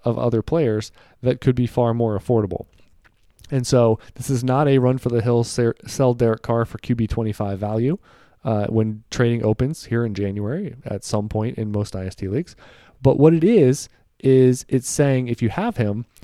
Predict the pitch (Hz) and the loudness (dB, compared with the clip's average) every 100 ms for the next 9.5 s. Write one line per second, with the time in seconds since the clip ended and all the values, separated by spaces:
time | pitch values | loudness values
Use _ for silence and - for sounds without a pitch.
0 | - 147 127 135 208 254 240 208 - 180 | -10 0 2 2 0 2 4 2 2 -6
1 | - 156 139 131 120 117 120 127 - 123 | -2 4 4 4 0 2 4 2 2 -4
2 | 117 - 117 101 95 101 - - - - | -4 -2 -2 -2 -4 -8 -10 -14 -20 -20
3 | - 180 180 247 240 160 143 131 120 107 | -6 -4 0 2 2 2 0 2 0 2
4 | 120 110 127 117 104 - 113 107 - - | 2 2 2 2 2 0 -2 -2 -6 2
5 | 139 123 - 127 120 113 113 113 104 101 | 4 4 2 0 0 0 -2 -2 -4 -2
6 | 98 98 101 95 - - - 117 117 104 | -4 -2 -4 -4 -10 -6 0 2 2 2
7 | 113 104 - 113 101 92 123 208 127 98 | 0 -2 -2 -4 -4 -6 2 4 4 0
8 | 127 _ _ _ - 131 135 127 120 110 | -4 _ _ _ 0 0 2 2 4 4
9 | - 98 - - - | 2 -4 -6 -20 -20